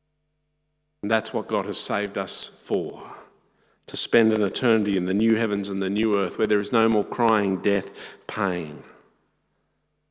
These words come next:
What a marvellous thing that is. Then he moves to our,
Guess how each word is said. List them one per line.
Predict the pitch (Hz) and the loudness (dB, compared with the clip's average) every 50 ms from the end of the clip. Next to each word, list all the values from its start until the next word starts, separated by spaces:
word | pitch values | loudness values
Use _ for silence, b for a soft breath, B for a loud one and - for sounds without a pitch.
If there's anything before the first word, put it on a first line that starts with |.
| _ _ _ _ | _ _ _ _
What | - 98 | -2 -2
a | 101 | 0
marvellous | 98 98 95 92 95 90 92 90 85 - - - | 2 2 2 0 0 -2 -4 -6 -6 -4 -6 -6
thing | - 98 87 82 85 85 82 | -4 -4 -4 -4 -4 -6 -6
that | 82 78 76 | -8 -8 -8
is. | 78 73 69 - - - - - - - - - - - - - - _ _ _ _ _ _ _ _ _ _ _ _ _ _ _ _ _ _ _ _ _ _ _ _ _ _ _ _ _ _ _ _ _ _ _ _ _ _ _ _ _ _ _ - | -10 -12 -14 -16 -18 -14 -10 -8 -6 -6 -6 -8 -8 -10 -12 -14 -18 _ _ _ _ _ _ _ _ _ _ _ _ _ _ _ _ _ _ _ _ _ _ _ _ _ _ _ _ _ _ _ _ _ _ _ _ _ _ _ _ _ _ _ 2
Then | 117 120 127 | 4 6 6
he | 123 | 8
moves | 113 113 107 101 98 - - | 8 8 8 8 6 4 -2
to | - - 117 104 95 92 95 95 - - - - _ _ - | -4 -2 -2 0 0 -2 -2 -4 -8 -14 -20 -20 _ _ -8
our, | 98 98 98 95 - | -2 0 0 0 0